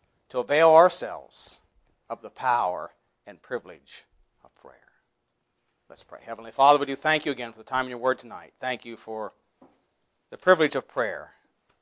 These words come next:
And I pray that you'd help us as your people to avail ourselves of this great privilege, this access wherein we stand,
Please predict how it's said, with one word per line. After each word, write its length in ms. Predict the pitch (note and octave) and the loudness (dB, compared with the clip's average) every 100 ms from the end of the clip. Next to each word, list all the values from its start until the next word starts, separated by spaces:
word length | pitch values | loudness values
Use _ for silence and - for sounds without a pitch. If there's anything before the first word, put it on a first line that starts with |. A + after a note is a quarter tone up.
| _ | _
And 80 | A2+ | -8
I 60 | |
pray 260 | C3+ F3+ E3 | -2 4 4
that 100 | D3 | 4
you'd 80 | B2 | -2
help 260 | E3 F#3+ | 0 2
us 260 | B2+ A2+ - | 0 -4 -6
as 140 | A2 | -10
your 140 | A2+ C#3 | -6 -6
people 540 | F3 F3+ A2+ G2 F2+ _ _ _ _ _ _ | -6 -10 -10 -20 -20 _ _ _ _ _ _
to 120 | - B2 | -8 -6
avail 340 | A#2+ D#3 E3 | 2 6 6
ourselves 580 | B2+ A#2 - A2 G2+ G#2 | 6 2 -2 -8 -8 -10
of 100 | G#2+ | -16
this 140 | A2+ | -16
great 300 | - A#2+ C3+ | -12 -10 -10
privilege, 560 | - C3 G#2 - - - _ | -6 -8 -8 -20 -20 -20 _
this 240 | A2+ A#2+ C3+ | -18 -6 2
access 480 | D3 D3+ C3+ A#2+ A#2+ | 4 4 -2 -6 -4
wherein 320 | B2 B2+ B2+ | -2 -2 -4
we 80 | C#3 | -12
stand, 500 | - E3 A#2 E2 | -12 -10 -12 -14